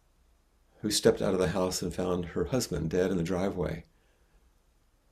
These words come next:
An athletic man, too young, with a hidden genetic vulnerability, the illness silent in his heart's arteries un-, until it wasn't.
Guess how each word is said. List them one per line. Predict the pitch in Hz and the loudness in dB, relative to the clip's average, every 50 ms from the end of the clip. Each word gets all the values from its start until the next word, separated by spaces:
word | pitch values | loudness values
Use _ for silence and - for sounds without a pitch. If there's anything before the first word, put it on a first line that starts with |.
| _ _ _ _ - - | _ _ _ _ -10 -8
An | 98 95 - | -6 -4 0
athletic | - 107 107 - - 110 101 98 92 92 | 2 2 2 2 2 4 4 4 4 4
man, | 98 92 92 95 92 90 85 85 82 - - _ _ _ _ - - - - - _ _ | 4 2 4 4 4 4 2 0 -4 -8 -14 _ _ _ _ -20 -20 -20 -20 -20 _ _
too | - - - 120 | -10 -4 0 2
young, | 113 101 101 98 92 87 85 87 90 92 82 82 - _ _ _ _ _ _ _ _ _ _ _ _ _ _ _ _ _ _ _ _ _ - | 2 4 4 4 4 2 0 -2 -4 -8 -12 -14 -16 _ _ _ _ _ _ _ _ _ _ _ _ _ _ _ _ _ _ _ _ _ -10
with | - - - - | -8 -6 -2 -2
a | 107 | -2
hidden | - - 117 107 104 98 92 87 | -2 0 0 2 2 2 2 2
genetic | 80 - 98 87 90 92 90 87 - - - - _ _ _ _ _ _ _ _ _ _ - - - - | 2 2 2 4 4 6 6 4 4 2 -4 -14 _ _ _ _ _ _ _ _ _ _ -20 -20 -20 -12
vulnerability, | - 87 87 90 90 87 85 82 92 90 92 92 87 - - 85 | -6 -2 0 2 2 2 2 2 2 2 2 2 0 -2 -4 -4
the | 85 87 92 | -2 -2 0
illness | 90 92 95 95 92 87 87 - - - - - - _ _ _ | 0 2 2 2 2 2 0 -2 -6 -8 -12 -14 -20 _ _ _
silent | - - - - 107 101 101 98 82 82 - 98 | -6 -4 -2 0 0 0 0 2 0 0 0 0
in | 95 | 0
his | 92 85 85 - | 0 0 0 0
heart's | - 101 95 90 - - - - - _ _ _ _ - | 0 0 0 0 -2 -4 -10 -12 -14 _ _ _ _ -2
arteries | - 104 104 92 90 87 87 82 - | 0 2 4 4 4 4 2 2 -2
un-, | 95 85 80 - | -4 -6 -6 -6
until | 92 92 90 - 95 92 87 | -6 -6 -4 -2 0 0 0
it | - | 0
wasn't. | - 92 90 90 87 85 82 - | 0 -2 -2 -2 -4 -6 -8 -10